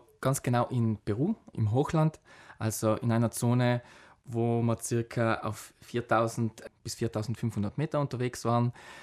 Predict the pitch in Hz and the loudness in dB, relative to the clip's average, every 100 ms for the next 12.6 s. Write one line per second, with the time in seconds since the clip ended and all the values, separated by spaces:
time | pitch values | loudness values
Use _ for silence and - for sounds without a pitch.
0 | - - 127 147 - 127 131 123 113 113 | -16 0 2 2 2 4 4 2 0 2
1 | 127 156 - - 123 120 - - 117 120 | 4 2 0 0 2 2 -2 -6 2 4
2 | 123 139 139 131 131 135 - - - - | 6 6 6 6 4 2 -2 -16 -20 -6
3 | 110 131 127 110 135 135 135 135 - - | 0 2 2 2 2 4 4 2 -2 -20
4 | _ - 110 117 - - 117 110 123 - | _ -2 2 2 2 0 0 2 2 -2
5 | 127 117 110 - 175 - 151 160 - - | 0 2 0 2 0 2 0 0 -4 -4
6 | 110 131 165 160 - 117 - - - - | 0 4 4 0 -4 -6 -4 -6 -8 -4
7 | 113 110 110 123 120 117 113 113 - 113 | 2 2 2 2 2 2 2 -2 -2 -2
8 | 110 - 113 110 - 123 151 196 - - | -2 -2 -2 -2 -2 0 0 0 -4 -18
9 | _ - - - - - 120 123 147 139 | _ -20 -18 -18 -18 -4 2 4 6 8
10 | 135 131 - 175 - 156 143 127 127 208 | 8 6 4 2 4 4 2 2 2 2
11 | - - - - 143 147 147 139 - - | 0 -6 -6 2 6 6 6 4 -4 -4
12 | 147 - - 196 - - | -4 -2 0 0 -2 -18